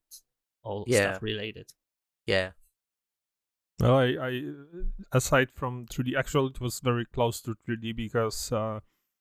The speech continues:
Speaker 3: I've seen this, uh, Boston Dynamics video of dancing robots, and right now I realize that, I mean, it's, it's chilling. Like,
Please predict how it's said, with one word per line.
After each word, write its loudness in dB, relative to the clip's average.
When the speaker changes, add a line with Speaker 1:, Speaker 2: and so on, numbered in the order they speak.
Speaker 3:
I've 4
seen 2
this, -4
uh, 0
Boston 2
Dynamics -4
video 2
of -2
dancing 0
robots, 2
and 2
right 4
now 2
I 2
realize 0
that, 0
I -2
mean, 2
it's, -8
it's -6
chilling. 2
Like, -2